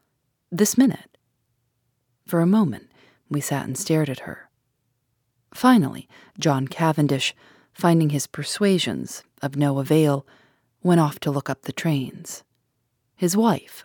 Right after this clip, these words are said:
followed him, murmuring something about persuading Missus Inglethorpe to think better of it.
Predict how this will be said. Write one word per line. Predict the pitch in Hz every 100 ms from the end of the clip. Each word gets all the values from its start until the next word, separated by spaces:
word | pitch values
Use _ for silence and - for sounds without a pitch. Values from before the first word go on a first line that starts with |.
| _
followed | - 190 147 131
him, | - - _ - - -
murmuring | - 190 190 165 151
something | 139 156 147 143
about | 143 135 - - -
persuading | 156 - 170 156 147
Missus | 143 135 143 -
Inglethorpe | 175 165 - - - - - _
to | 156
think | 143 131
better | - 160 131
of | 123
it. | - -